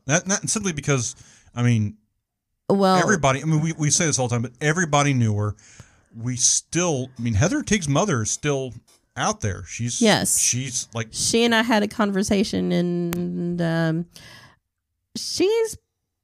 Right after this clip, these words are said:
Speaker 2: not real happy with me.
Speaker 1: Oh, really?
Speaker 2: Yep.
Speaker 1: Oh,
Speaker 2: And I'm
Speaker 1: okay.
Speaker 2: gonna leave it at that.
Speaker 1: Okay.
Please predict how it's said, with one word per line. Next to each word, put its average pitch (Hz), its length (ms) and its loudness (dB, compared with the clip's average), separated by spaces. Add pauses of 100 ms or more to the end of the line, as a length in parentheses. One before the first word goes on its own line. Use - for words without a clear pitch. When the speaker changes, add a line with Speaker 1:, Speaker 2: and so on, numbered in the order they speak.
Speaker 2:
not 262 280 2
real 262 140 2
happy 240 340 2
with 165 200 -2
me. - 280 -4 (280)
Speaker 1:
Oh, 127 100 2
really? 113 460 2
Speaker 2:
Yep. - 240 0 (480)
Speaker 1:
Oh, - 60 0
Speaker 2:
And 180 120 4
I'm 185 60 2
Speaker 1:
okay. 190 60 0
Speaker 2:
gonna 185 120 4
leave 180 160 4
it 185 60 0
at - 100 -8
that. - 300 -2 (160)
Speaker 1:
Okay. 110 380 -2